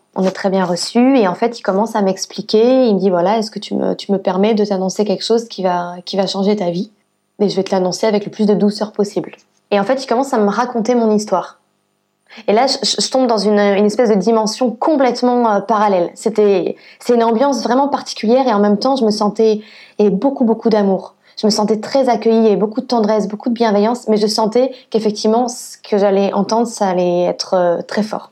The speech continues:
Et il me raconte mon histoire, et je, et je l'entends raconter mon histoire, et petit à petit, il fait venir le fait que dans mon corps, il se passe quelque chose, et que, en fait, dans quelques jours, je vais être amenée à aller voir des médecins qui vont poser des mots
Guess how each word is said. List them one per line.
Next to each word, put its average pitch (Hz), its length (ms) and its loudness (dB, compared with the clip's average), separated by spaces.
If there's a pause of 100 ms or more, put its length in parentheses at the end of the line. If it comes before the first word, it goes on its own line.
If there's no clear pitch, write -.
(120)
Et 233 80 2
il 226 40 4
me 220 60 2
raconte 240 300 0
mon 240 120 2
histoire, 214 380 0
et 214 80 2
je, 185 180 2
et 202 120 2
je 180 100 2
l'entends 269 340 2
raconter 220 360 0
mon 202 140 2
histoire, 214 460 0
et 196 60 -6
petit - 220 -6
à 208 60 2
petit, 240 360 -2 (500)
il 208 60 -2
fait 214 140 2
venir 220 200 2
le 208 100 0
fait 226 340 -2
que 214 240 2
dans 214 120 2
mon 190 120 -2
corps, 240 500 0
il 208 80 -4
se - 80 -10
passe 214 180 -2
quelque 214 260 -2
chose, 208 400 0 (500)
et 196 80 0
que, 214 120 0
en 208 140 0
fait, 262 480 -2
dans 190 560 0
quelques 214 300 -2
jours, 233 260 2
je 269 140 -10
vais 190 80 2
être 190 180 -4
amenée 202 260 2
à 208 40 2
aller 196 140 2
voir 208 180 0
des 196 80 0
médecins 190 380 -2
qui 220 120 -6
vont 190 120 0
poser 208 240 2
des 208 140 2
mots 202 320 2